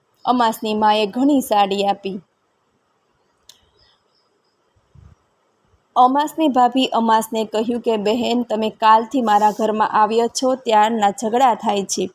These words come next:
અને તેની ભાભી એક બાજુ મોઢું ફેરવીને ઊભા રહ્યા.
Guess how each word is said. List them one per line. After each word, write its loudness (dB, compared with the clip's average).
અને 2
તેની 0
ભાભી 2
એક 0
બાજુ 2
મોઢું 0
ફેરવીને -2
ઊભા -2
રહ્યા. -2